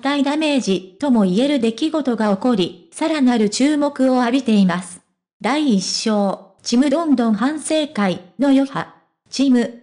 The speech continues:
どんどんの終了後ネット上ではドラマの不可解な展開やキャラクターの設定に対する熱い議論が巻き起こりました。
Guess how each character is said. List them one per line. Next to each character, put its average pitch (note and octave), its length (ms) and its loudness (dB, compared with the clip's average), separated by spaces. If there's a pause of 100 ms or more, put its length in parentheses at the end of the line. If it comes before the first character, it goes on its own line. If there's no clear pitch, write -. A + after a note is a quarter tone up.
ど D#4+ 200 0
ん E4+ 60 -4
ど C#4+ 120 2
ん C4+ 60 6
の C4 100 4
終 C#4 260 2
了 C#4+ 240 2
後 A#3 120 0
ネ G3 100 4
ッ G3+ 40 -2
ト - 280 -4
上 C#4 320 0
で C#4 120 2
は A#3 120 0
ド C4+ 120 2
ラ D#4 140 -2
マ D#4 160 0
の D4 140 0
不 C#4+ 80 -14
可 C#4 140 -4
解 A#3+ 220 -2
な G#3+ 160 2
展 A3+ 300 0
開 D#4 300 -2
や D#4 120 0
キ D#4 140 -6
ャ D4+ 80 0
ラ D4 160 0
ク - 100 -16
タ A#3 180 -2
ー G#3+ 60 2
の F3+ 140 0
設 G3 260 -2
定 D#4 300 -2
に D4 140 -2
対 D#4 240 -2
す C#4 160 -2
る C#4 160 2
熱 C4+ 240 0
い B3 120 2
議 D4 140 0
論 C#4+ 260 4
が A3+ 140 0
巻 F#3 220 0
き - 140 -2
起 B3+ 120 0
こ A#3+ 100 -2
り G#3+ 140 2
ま G#3 140 4
し - 100 -10
た。 D3+ 200 -10